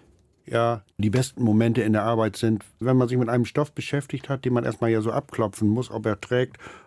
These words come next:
ob man da eine Geschichte draus zusammenkriegt, womöglich sogar einen Roman. Irgendwann ergibt sich dann, wenn's gut läuft, so ein Punkt, an dem man plötzlich weiß, um das mal norddeutsch auszudrücken, der Hering rutscht mir nicht mehr vom Teller. Ja, mit anderen Worten,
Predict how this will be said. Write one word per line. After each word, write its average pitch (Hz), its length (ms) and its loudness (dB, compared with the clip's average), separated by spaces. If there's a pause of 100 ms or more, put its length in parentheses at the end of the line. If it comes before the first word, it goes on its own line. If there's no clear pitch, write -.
(100)
ob - 140 -14
man 107 160 0
da 110 160 2
eine 110 180 4
Geschichte 113 480 -4
draus 113 320 -2
zusammenkriegt, 110 720 -2
womöglich 110 420 0
sogar 107 240 -4
einen 104 80 0
Roman. 107 400 2 (960)
Irgendwann 165 500 2
ergibt 143 400 -2
sich 156 220 0
dann, 151 420 2
wenn's 131 300 -2
gut 147 220 -4
läuft, 143 420 0
so 147 160 2
ein 131 220 0
Punkt, 180 460 0
an 131 140 0
dem 143 140 0
man 135 160 0
plötzlich 135 480 -6
weiß, 143 460 -2 (460)
um 117 120 -6
das 113 140 0
mal 110 120 2
norddeutsch 110 640 0
auszudrücken, 110 800 -6
der 120 140 4
Hering 127 380 0
rutscht 123 280 -2
mir 123 120 -2
nicht 120 160 0
mehr 110 100 0
vom 110 160 0
Teller. 101 360 -2 (100)
Ja, 107 160 -2
mit 113 160 0
anderen 123 300 2
Worten, 123 380 0